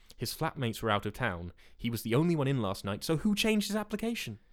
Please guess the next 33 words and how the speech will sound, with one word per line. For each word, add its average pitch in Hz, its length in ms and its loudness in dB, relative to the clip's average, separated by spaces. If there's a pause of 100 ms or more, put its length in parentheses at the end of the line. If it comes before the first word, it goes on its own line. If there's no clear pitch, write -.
(560)
Daniel 147 260 0
had 127 140 -2
finished 123 340 -2
one 113 260 0
tinny 98 300 -2
by 92 160 -2
the 92 80 -4
time 98 280 -2
he 92 100 -4
was 95 160 -4
home 95 260 0
and 92 140 -6
cracked - 320 -6
open 101 200 -2
another 98 320 0
once 90 280 -6
inside. 90 520 -4 (380)
Nothing 180 320 2
made 135 240 4
sense. - 640 0 (180)
He 127 140 2
was 131 140 2
confused 160 600 2
and 135 100 0
unhappy, 139 440 2
and 147 80 2
he 165 60 -2
didn't 190 260 2
want 160 160 2
to 151 80 0
think 143 240 2
about 98 340 0
it. 90 200 -6